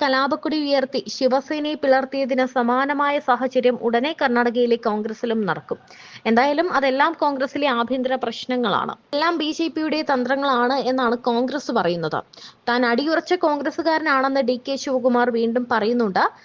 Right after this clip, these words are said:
രണ്ടായിരത്തി ഇരുപത്തെട്ടിലെ നിയമസഭാ തിരഞ്ഞെടുപ്പിൽ പാർട്ടി വീണ്ടും വിജയിപ്പിക്കാൻ പ്രതിജ്ഞാബദ്ധനാണെന്നും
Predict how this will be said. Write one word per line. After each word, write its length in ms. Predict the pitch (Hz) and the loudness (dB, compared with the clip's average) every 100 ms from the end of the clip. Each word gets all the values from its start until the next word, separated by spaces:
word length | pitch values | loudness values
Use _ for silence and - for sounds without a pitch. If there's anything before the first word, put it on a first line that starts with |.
| - - | -20 -2
രണ്ടായിരത്തി 380 | 254 247 302 339 | 2 2 0 0
ഇരുപത്തെട്ടിലെ 580 | 339 311 320 302 302 311 285 | 0 0 0 -2 -2 -2 0
നിയമസഭാ 480 | 269 277 277 254 269 | 0 0 0 0 0
തിരഞ്ഞെടുപ്പിൽ 560 | 269 226 233 226 320 320 | 0 0 0 0 -2 0
പാർട്ടി 240 | 254 262 254 | -2 -2 -4
വീണ്ടും 260 | 254 254 277 269 | -2 0 0 -2
വിജയിപ്പിക്കാൻ 560 | 262 254 262 254 240 233 | -4 -4 -6 0 0 2
പ്രതിജ്ഞാബദ്ധനാണെന്നും 1080 | 233 247 254 269 254 233 233 226 254 240 | -2 -2 0 0 2 2 0 0 0 -2